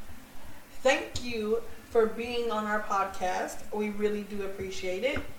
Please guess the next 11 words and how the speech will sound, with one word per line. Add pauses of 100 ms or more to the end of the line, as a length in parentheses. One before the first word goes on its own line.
(920)
Um, (120)
thank
you
for
speaking
about
all
of
your
things.
Like,